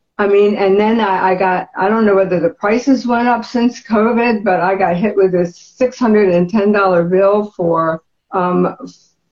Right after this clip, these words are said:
for four, five pieces of art, five, five pieces of art. And then I wanted prints too. So that's kind of frustrating,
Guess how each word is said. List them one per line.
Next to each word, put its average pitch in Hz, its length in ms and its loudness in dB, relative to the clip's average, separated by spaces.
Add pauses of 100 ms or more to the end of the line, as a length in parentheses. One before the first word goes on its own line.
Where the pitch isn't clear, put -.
(240)
for 208 580 0 (880)
four, 254 400 0 (400)
five 233 280 -2
pieces 202 480 -4
of 175 120 -2
art, - 320 -8
five, 202 240 -4
five 254 240 -2
pieces 226 360 -2
of 196 120 -6
art. - 300 -6 (440)
And 208 180 2
then 247 540 0 (880)
I 175 100 -4
wanted 190 280 0 (160)
prints - 480 -4
too. - 400 -2 (360)
So - 120 -4
that's 403 280 0
kind 330 200 -4
of 240 100 -4
frustrating, 180 960 -2